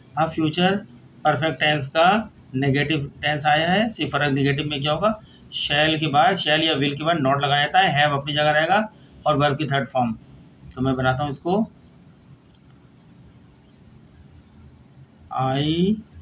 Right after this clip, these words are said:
shall, shall के बाद not लगाऊंगा negative करने के लिए, shall not, ये fix है, have ऐसे लगा रहेगा अपनी जगह, default है,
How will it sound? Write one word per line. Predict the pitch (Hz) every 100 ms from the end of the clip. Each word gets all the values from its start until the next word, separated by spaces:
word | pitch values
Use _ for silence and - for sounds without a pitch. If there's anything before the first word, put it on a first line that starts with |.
| - - - - -
shall, | - - - 143 151 175
shall | 185 151 151
के | 151
बाद | 151
not | 139 135
लगाऊंगा | 139 139 156
negative | 175 156 156 175
करने | 175 175 180
के |
लिए, | 185 202 220 220 - - - - - - - - - - -
shall | 147 156 143
not, | 135 147 180 202 - - - - - - - - - - - - - -
ये | 165
fix | 190 - 175 175
है, | 202 185
have | 160 165
ऐसे | 147 135
लगा | 143 139
रहेगा | 131 131
अपनी | 123 123
जगह, | 120 117 - 113
default | 120 127 127
है, | 113